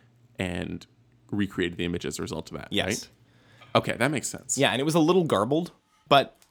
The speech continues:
Speaker 2: it, it did work, and it did come out the other end with some semblance of how it went in. So,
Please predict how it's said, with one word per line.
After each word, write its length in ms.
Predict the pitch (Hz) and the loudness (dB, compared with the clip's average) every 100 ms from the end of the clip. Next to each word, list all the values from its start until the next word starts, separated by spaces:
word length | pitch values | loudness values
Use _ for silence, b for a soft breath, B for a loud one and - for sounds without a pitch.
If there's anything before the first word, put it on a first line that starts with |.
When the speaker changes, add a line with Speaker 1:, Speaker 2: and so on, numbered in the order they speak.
| _ | _
Speaker 2:
it, 200 | 139 147 - | -4 -4 -4
it 180 | 117 143 | -4 0
did 220 | 139 143 | 0 2
work, 240 | - - | 0 -2
and 80 | 95 | -2
it 80 | 95 | -4
did 160 | 107 107 | -4 -4
come 140 | 123 | -2
out 80 | 110 | 0
the 80 | 104 | -2
other 160 | 104 | -2
end 120 | 95 95 | -2 -2
with 100 | 101 | -2
some 240 | - 107 | 0 0
semblance 440 | - 101 101 92 95 | -2 -2 -2 -4 -8
of 60 | |
how 100 | 98 | -8
it 60 | 87 | -8
went 180 | 95 87 | -10 -12
in. 160 | - - _ b b b b b _ _ _ - | -14 -20 _ b b b b b _ _ _ 0
So, 360 | - 147 - | 4 4 4